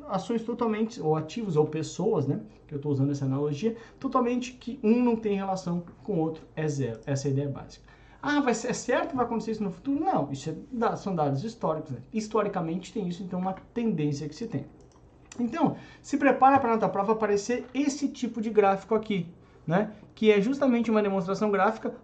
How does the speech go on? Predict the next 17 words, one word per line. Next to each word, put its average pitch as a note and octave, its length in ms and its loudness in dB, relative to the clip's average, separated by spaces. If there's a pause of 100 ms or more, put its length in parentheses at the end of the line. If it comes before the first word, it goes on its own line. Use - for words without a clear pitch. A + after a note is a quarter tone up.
Ai, D#4 240 4
Lucas, D#4+ 400 -4
gráfico D4 560 -4
não. E4 420 -4
Meu, D#4+ 280 2
é G#3+ 40 4
só C4 180 2
o C4+ 40 -2
que D4+ 60 -4
eu D4 40 0
acabei C4+ 280 0
de - 100 -8
falar, C#4 320 4
é - 40 -2
só - 140 -6
tu - 80 -8
pensar. - 520 0